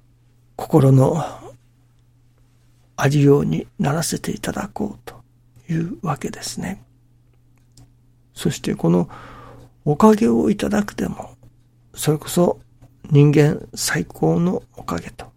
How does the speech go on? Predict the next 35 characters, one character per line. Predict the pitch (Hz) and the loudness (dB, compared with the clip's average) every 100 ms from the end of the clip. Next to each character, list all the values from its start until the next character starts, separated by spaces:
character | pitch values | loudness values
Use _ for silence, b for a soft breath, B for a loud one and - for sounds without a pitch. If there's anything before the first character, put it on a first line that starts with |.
| _ _ - | _ _ 2
人 | 139 135 | 4 4
間 | 139 139 | 2 0
の | 151 156 | -2 -4
最 | - 180 | -4 -4
高 | - 180 220 | -4 -2 -2
の | - | -4
お | - | -6
か | - - | -10 -12
げ、 | - - _ _ _ _ _ _ - | -16 -20 _ _ _ _ _ _ -18
そ | - | -2
れ | 180 | 2
を | 185 202 B B B B - | 4 2 B B B B -8
い | |
た | 147 - | -6 -6
だ | - | -8
く。 | - - - - | -16 -20 -20 -4
そ | 180 | 0
の | 180 - B B B B B B _ | 2 0 B B B B B B _
お | 139 | -6
か | - 208 | 2 4
げ | 220 | 4
を | 240 262 - | 2 0 -2
い | 214 | -2
た | 202 | -2
だ | 214 214 | 0 -2
く | - | -6
こ | - 214 | -6 -4
と | 214 | -2
に | 233 247 | -2 -2
よ | - - | -4 -6
っ | - _ | -10 _
て、 | - - - - - | -14 -12 -16 -18 -6
私 | - 233 226 - - 233 | -4 -2 -4 -4 -4 -2
が | 220 - - - - - | -2 -4 -10 -20 -20 -18
喜 | - | 2